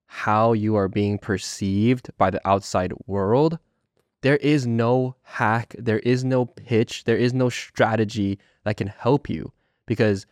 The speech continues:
you literally need to take yourself more seriously if you want other people to take you more seriously. <laughs> It's kind of one plus one equals two.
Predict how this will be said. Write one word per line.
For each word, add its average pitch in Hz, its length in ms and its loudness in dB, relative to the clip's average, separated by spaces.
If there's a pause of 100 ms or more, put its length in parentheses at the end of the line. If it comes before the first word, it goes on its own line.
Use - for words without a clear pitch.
(160)
you 127 180 2
literally 160 400 4
need 123 280 2
to 120 60 -6
take 131 300 -2
yourself 120 480 -2
more 110 160 0
seriously 104 840 0 (440)
if 151 260 2
you 151 100 4
want 117 240 0
other 117 200 2
people 120 300 -2
to - 80 -12
take - 320 -2
you 156 220 4
more 101 200 -2
seriously. 104 800 -4
<laughs> - 440 -20
It's - 400 -4 (360)
kind 160 200 0
of 160 120 2
one 123 180 2
plus - 260 0
one 123 140 2
equals 98 340 -4
two. - 400 0